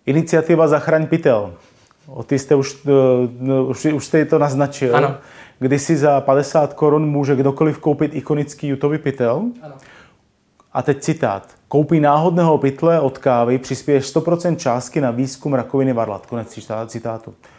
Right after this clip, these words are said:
Speaker 1: Píše se to tam v popisku pod tímto artiklem. Jak tento nápad vznikl a jak moc ten projekt je úspěšný?
Speaker 2: A úspěšný vlastně docela je. My to, eh, ty pytle prodáváme nejenom na e-shopu, ale vlastně i za dobrovolné příspěvky v našich kavárnách.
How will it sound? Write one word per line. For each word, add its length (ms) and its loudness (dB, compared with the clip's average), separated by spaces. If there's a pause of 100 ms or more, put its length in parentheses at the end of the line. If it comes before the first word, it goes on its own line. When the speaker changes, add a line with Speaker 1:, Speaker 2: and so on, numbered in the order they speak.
(920)
Speaker 1:
Píše 240 -6
se 140 -6
to 100 0
tam 200 2
v 40 -10
popisku 520 -2
pod 180 -4
tímto 220 0
artiklem. 800 0 (340)
Jak 180 -2
tento 200 -4
nápad 220 -2
vznikl 440 -4
a 200 0
jak 260 -4
moc 200 -6
ten 180 -4
projekt 400 -2
je 80 0
úspěšný? 640 -10 (760)
Speaker 2:
A 160 0
úspěšný 480 -2
vlastně 240 -2
docela 240 2
je. 220 0 (120)
My 140 -8
to, 280 -2
eh, 280 0
ty 100 -6
pytle 280 -4
prodáváme 440 2
nejenom 220 -4
na 120 -2
e-shopu, 520 -6
ale 160 -2
vlastně 260 -8
i 60 -8
za 100 -2
dobrovolné 480 -4
příspěvky 480 -10
v 40 -8
našich 260 -14
kavárnách. 540 -10